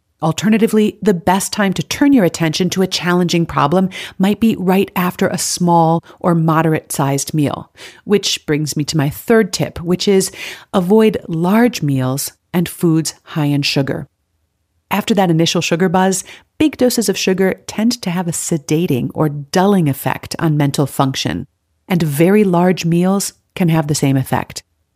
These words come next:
Instead, fuel your peak performance with a moderately sized meal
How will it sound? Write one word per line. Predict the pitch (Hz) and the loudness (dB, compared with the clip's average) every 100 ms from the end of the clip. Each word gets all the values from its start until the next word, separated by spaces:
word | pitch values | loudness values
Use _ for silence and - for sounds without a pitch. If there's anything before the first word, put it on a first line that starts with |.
| _ _ | _ _
Instead, | - 226 - - 165 117 - - - - | 0 2 0 -2 -2 -2 -6 -16 -20 -20
fuel | - - 254 294 302 | -16 0 4 6 6
your | 247 226 | 6 4
peak | 226 220 - | 0 -6 -2
performance | 196 - 175 175 - | -4 0 0 0 0
with | 208 196 | 0 2
a | |
moderately | 180 170 170 202 233 247 240 | 2 2 2 4 4 4 2
sized | - 208 208 - | 2 0 0 0
meal | 160 147 147 | 0 2 0